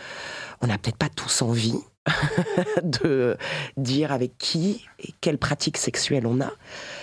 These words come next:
Euh, alors après, s'il y en a qui, voilà, veulent le, le défendre, très bien, mais pas non plus, voilà, le retourner et faire que ça devienne une nécessité pour, euh, le combat de nos droits et de,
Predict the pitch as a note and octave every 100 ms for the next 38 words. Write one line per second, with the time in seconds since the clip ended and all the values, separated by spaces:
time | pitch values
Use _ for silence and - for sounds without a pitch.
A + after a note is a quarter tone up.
0 | - - C3 A#2 G#2 B1+ - - - -
1 | B2+ - G2 G2+ G2+ - F#2+ F#2+ B2 -
2 | - G#2 G2+ G2 F#2+ - A2+ G2+ G#2 -
3 | - A#2 G#2+ F#2 - - G2+ G#2+ C#3+ A3
4 | D#3+ B2+ - - - - - - C3 C3+
5 | - E3+ C#3+ G#2+ - - - E2+ - D#3+
6 | D#3+ E3+ C#3 D3 G3 G#3+ D#3 - D3+ -
7 | C3+ B2+ A#2+ D3 F3 D3+ C3 B2 D3+ -
8 | D#3+ - B2+ - E3+ G3 - - D#3+ D#3
9 | A2+ A#2+ A2+ G#2 - - - - - B2
10 | B2+ B2+ A#2 C#3+ D#3+ B2 A#2 A2+ - A#2
11 | D3 F3+ D3+ A#2+ G#2 G#2+ G#2